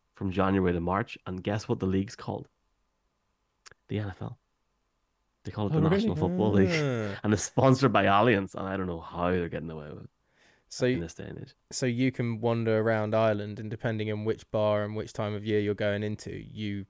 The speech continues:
Speaker 3: personally can say, "Oh, I, I'm all about the N F L. Nothing comes close. It's all about the N F L,"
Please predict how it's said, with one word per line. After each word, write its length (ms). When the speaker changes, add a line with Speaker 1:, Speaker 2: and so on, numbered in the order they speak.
Speaker 3:
personally 420
can 140
say, 140
"Oh, 120
I, 400
I'm 240
all 240
about 200
the 100
N 80
F 160
L. 240
Nothing 380
comes 240
close. 320
It's 100
all 100
about 180
the 100
N 80
F 120
L," 220